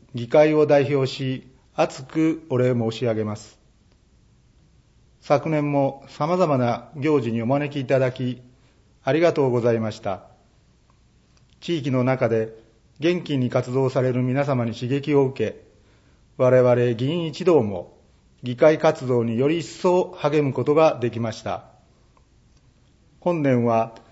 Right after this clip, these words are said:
統一地方選挙が予定されており、新たな議会体制へ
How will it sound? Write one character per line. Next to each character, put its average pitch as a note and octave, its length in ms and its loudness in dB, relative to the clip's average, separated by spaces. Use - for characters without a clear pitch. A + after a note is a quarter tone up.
統 E3+ 160 4
一 E3+ 220 -2
地 E3 140 -8
方 D#3 200 -2
選 D#3+ 200 -2
挙 B2 160 0
が A2+ 80 2
予 A2 80 0
定 C3+ 220 0
さ C#3 120 0
れ B2+ 140 -2
て C3 100 -2
お B2+ 140 0
り、 G2+ 200 -6
新 D3+ 220 2
た C#3 100 0
な B2 180 2
議 A#2+ 160 -6
会 E3 280 2
体 F3 180 2
制 A2+ 400 -2
へ - 160 -8